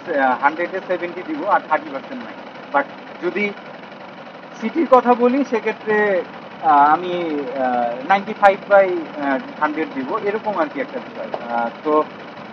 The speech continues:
এই ছিল আমার X Blade-এর রিভিউ। আর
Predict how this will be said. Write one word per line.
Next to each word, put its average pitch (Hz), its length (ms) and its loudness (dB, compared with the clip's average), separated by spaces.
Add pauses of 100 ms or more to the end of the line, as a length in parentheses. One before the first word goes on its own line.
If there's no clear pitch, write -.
এই 214 100 2 (100)
ছিল 233 200 2
আমার 220 280 8
X 208 260 -2
Blade-এর 214 260 2
রিভিউ। 202 480 -2 (300)
আর 147 300 10